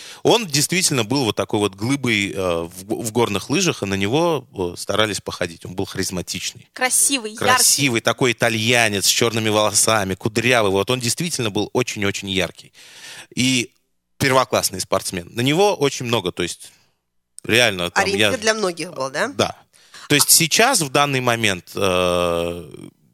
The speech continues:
Speaker 1: нету, мне кажется, таких совсем ярких, э,
Speaker 3: А вот Майкл Джексон, был ли Майкл Джексон? Мне кажется, вот из последних вот глыб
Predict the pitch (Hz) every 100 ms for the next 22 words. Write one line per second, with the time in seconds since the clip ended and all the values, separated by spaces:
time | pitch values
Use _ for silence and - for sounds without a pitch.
0 | _ _ _ _ - 123 104 123 139 143
1 | - 98 101 98 98 95 - 98 - -
2 | 95 - 98 92 92 - - - - -
3 | 50 50 50 - _ _ 190 226 240 240
4 | 233 180 180 180 190 180 285 370 302 277
5 | 202 185 180 190 226 277 247 - 220 -
6 | 233 - 262 254 233 175 151 202 220 202